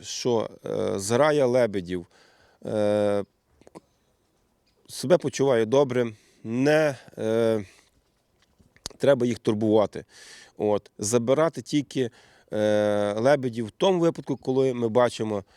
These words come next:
явні пошкодження, чи це крил, чи, наприклад, е, була зграя, залишилась одна птаха, швидше всього, що вона не може літати, і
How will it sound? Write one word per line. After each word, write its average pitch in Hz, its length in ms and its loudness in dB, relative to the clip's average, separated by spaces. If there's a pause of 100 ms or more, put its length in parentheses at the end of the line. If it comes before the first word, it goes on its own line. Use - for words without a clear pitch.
явні 123 320 2
пошкодження, 139 840 -4 (520)
чи - 120 -8
це 127 180 0
крил, 147 440 0 (680)
чи, 135 360 2 (760)
наприклад, 120 720 0 (140)
е, 107 560 -2 (160)
була 123 300 2
зграя, 127 420 2
залишилась 117 580 -2
одна 123 240 0
птаха, 120 460 -2 (200)
швидше - 380 -2
всього, 113 440 -2
що 110 500 -4 (440)
вона 113 400 0
не 113 120 2
може 135 480 0
літати, 127 680 -2
і 110 400 -2